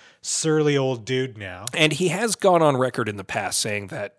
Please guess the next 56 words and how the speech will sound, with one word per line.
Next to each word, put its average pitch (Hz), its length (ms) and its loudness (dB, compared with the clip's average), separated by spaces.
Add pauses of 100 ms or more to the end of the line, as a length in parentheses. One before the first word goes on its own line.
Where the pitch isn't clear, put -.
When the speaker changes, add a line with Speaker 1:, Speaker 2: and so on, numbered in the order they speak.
Speaker 2:
Star 135 240 2
Wars 120 240 0
was 113 140 -8
one 107 120 -4
of 98 80 -8
his 107 180 -4
least 110 300 -4
favorite 90 360 -16
things - 340 -14
to - 100 -14
work - 240 -18
on. - 160 -20
Speaker 1:
Yeah, 156 340 8
and 143 160 0
so 185 260 8
someone 208 320 2
asked 156 220 4
him, 156 100 -2
you 143 80 0
know, 131 440 0 (320)
you 165 120 -6
know, 143 260 -2 (280)
"You 160 200 -4
were 147 60 2
sort 208 200 0
of 135 180 -6 (200)
drawn 151 420 0
into 151 220 -2
doing 139 360 -2
a 135 80 -2
new 139 160 0
Star 131 340 2
Wars 131 220 0
film. 127 260 -2
What 127 120 0
did 127 140 -2
you 107 60 -4
think?" 139 380 -2
And 113 200 -4 (280)
I 147 80 2
don't 208 240 4
have 180 180 -2
the 160 80 0
quote 160 240 4
in 135 60 -8
front 147 220 0
of 139 60 -2
me 139 80 -2
directly, 127 360 0
but 120 120 -2
he 120 60 0
said 151 240 -2
something 139 300 -4
like, 123 260 -4
you 156 80 -2
know, 147 340 4